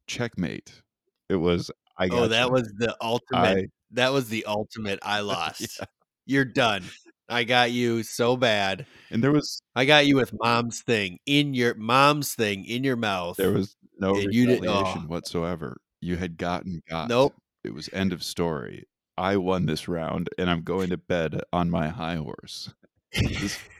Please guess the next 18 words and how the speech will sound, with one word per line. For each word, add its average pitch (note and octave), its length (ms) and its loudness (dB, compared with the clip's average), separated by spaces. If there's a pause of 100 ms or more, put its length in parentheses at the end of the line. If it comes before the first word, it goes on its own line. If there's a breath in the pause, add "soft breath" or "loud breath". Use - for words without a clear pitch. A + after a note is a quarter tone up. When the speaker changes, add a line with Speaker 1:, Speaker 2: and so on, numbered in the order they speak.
(180)
Speaker 2:
<laughs> - 1200 -6
And B2 140 6
I'm D3+ 180 8
gonna C#3 260 4
laugh G#2+ 600 2 (100)
as G#2+ 300 -2
loud G#2+ 460 2
as G#2 240 -4
possible G2+ 520 -2
so G#2+ 160 -2
you A#2+ 340 4
know, B2 600 6 (640 soft breath)
so A#2 280 4
that A#2 200 2
you C#3+ 160 6
could C3+ 200 4
even C3 340 4
tell G#2+ 600 2